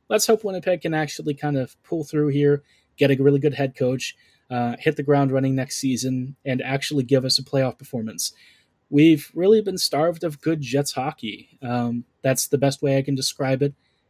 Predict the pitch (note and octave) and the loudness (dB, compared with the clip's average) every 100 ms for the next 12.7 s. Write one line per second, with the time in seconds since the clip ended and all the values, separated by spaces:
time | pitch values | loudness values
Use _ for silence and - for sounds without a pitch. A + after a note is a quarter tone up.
0 | _ C3 B2+ B2 C3+ D#3 D3 C#3+ - D3 | _ -2 -2 0 0 0 0 -4 -4 0
1 | C#3 C#3 C#3 _ _ _ _ _ C3+ C#3 | 2 2 -2 _ _ _ _ _ -2 0
2 | D#3 - D3 C#3+ C#3 - C3+ C3 C3+ C3 | 0 2 4 4 2 0 2 2 0 -2
3 | - - _ _ G2 E2 - C3+ B2+ - | -6 -6 _ _ -14 -10 -4 -2 -2 -4
4 | E3+ C#3+ C3+ C3+ C3 C3 B2+ C3+ - _ | -4 -2 0 2 0 0 0 -2 -4 _
5 | _ _ - C3+ C#3 C#3 D3 B2+ - C3+ | _ _ -6 0 2 0 -2 -2 -2 -4
6 | - C3+ C3+ B2 A#2+ - - B2+ C#3 C#3 | -2 -2 0 -2 -4 -4 -4 -4 -4 -8
7 | C3+ B2+ A#2+ - C3 C3 - B2 B2 - | -4 -4 -4 -4 -4 -4 -4 -2 -2 -6
8 | _ _ _ - E3 - F3 - - C#3 | _ _ _ -8 -4 -2 -2 -4 -6 -4
9 | A#2 G#2+ - _ _ _ _ C3 A#2+ A#2+ | -4 -8 -14 _ _ _ _ -4 -2 0
10 | A#2 - _ - C3 C3+ D#3 D3 C#3+ C#3 | -4 -8 _ -4 0 2 0 -2 0 2
11 | B2+ - C3+ B2 B2+ A#2+ - B2 A#2+ A2+ | 0 0 -2 -2 -4 -6 -6 -6 -2 -2
12 | G2+ G#2+ - - - B2 A2+ | -4 -10 -8 -4 0 0 -2